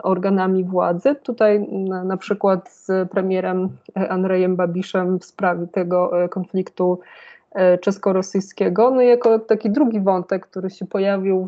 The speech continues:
w, e, w tym dokumencie i też, to też jest często powtarzane jako, e, krytyka, zwłaszcza ze strony partii opozycyjnych prezydenta Zemana, czyli jego sympatie,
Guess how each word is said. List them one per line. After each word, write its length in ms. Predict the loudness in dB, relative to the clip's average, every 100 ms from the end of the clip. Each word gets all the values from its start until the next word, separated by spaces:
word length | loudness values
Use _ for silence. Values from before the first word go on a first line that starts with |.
| -6
w, 60 | -4
e, 1120 | -2 -4 -8 _ _ _ _ _ _ -2 -2
w 60 | 0
tym 180 | 2
dokumencie 760 | 4 2 4 4 4 2 0 -2
i 100 | 2
też, 360 | 0 0 -4 -8 -6
to 100 | 0
też 220 | 0 0
jest 140 | -2
często 500 | 0 0 0 0 0 -2 -10 -6 -2
powtarzane 680 | -2 0 2 4 4 2 2
jako, 520 | 0 -4 -4 -2 -2 -4
e, 140 | -6
krytyka, 460 | 2 4 4 0 -2
zwłaszcza 380 | -4 -8 -6 -8
ze 100 | -8
strony 360 | -4 -2 -2
partii 380 | 0 -2 -2 -4
opozycyjnych 840 | -4 -6 -6 -6 -2 -2 -2 -6
prezydenta 560 | -4 -4 -2 -2 0 -2
Zemana, 480 | -2 -2 2 2 2
czyli 300 | 2 2 2
jego 340 | 2 4 4
sympatie, 960 | 2 -2 2 2 2 0 4 6 6